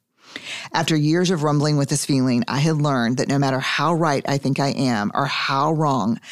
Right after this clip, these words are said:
someone else appears to be, self-righteousness is an off-limits emotion for me. In fact, I don't know if I've ever talked about this with you, Ashley.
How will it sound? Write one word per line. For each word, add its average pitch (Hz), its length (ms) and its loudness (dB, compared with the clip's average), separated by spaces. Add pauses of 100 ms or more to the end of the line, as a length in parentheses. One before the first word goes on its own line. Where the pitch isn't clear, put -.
(140)
someone 147 360 2
else 131 180 0
appears 131 360 -2
to 147 100 -2
be, 107 420 -2 (460)
self-righteousness 143 1040 0
is 135 120 -2
an 139 120 0 (120)
off-limits 135 880 0
emotion 120 520 0
for - 180 -4
me. 117 340 -2
In 147 100 2
fact, - 680 -2 (1200)
I 156 60 2
don't 170 80 4
know 170 60 4
if 156 80 2
I've 143 100 2
ever 131 160 0
talked 135 260 -2
about - 240 0
this 139 200 0
with 139 120 0
you, 139 120 2
Ashley. 135 400 0